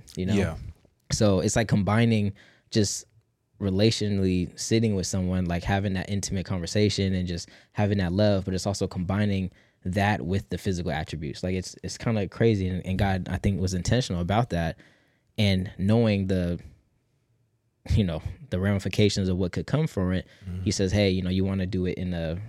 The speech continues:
Speaker 1: in a safe space where you're, you're married." And I think that's why, like, there's a scripture. Um, I'm just gonna read that real quick, and then, uh, we can maybe talk about it. But,
Speaker 2: Mm-hmm.
Speaker 1: um,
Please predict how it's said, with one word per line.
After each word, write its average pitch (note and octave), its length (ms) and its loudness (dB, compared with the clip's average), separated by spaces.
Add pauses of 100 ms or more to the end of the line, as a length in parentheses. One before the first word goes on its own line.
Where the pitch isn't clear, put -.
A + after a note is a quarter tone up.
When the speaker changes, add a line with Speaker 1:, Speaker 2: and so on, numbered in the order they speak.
(220)
Speaker 1:
in G2+ 80 2
a F#2 80 4
safe F2 240 0
space G2 320 4
where F2+ 100 4
you're, E2+ 220 2
you're F#2 140 0
married." G2 480 4 (420)
And G2+ 480 2 (640)
I - 80 2
think G3+ 200 8
that's D3+ 240 6
why, G#2 220 6
like, G2+ 300 0 (300)
there's C#3+ 160 0
a B2+ 60 4
scripture. G2 720 2
Um, F2 460 0 (680)
I'm A2 80 2
just A#2+ 80 2
gonna A2 140 4
read A2+ 160 6
that A2+ 140 6
real G2+ 120 4
quick, F#2 300 2
and F2 100 0
then, F2 280 -2 (1040)
uh, F2 120 0
we F#2+ 80 2
can G#2 80 0
maybe E2+ 160 2
talk F#2 240 2
about E2 240 0
it. D#2 120 -2
But, F2 280 0
Speaker 2:
Mm-hmm. F#2 260 0 (320)
Speaker 1:
um, F2 480 -2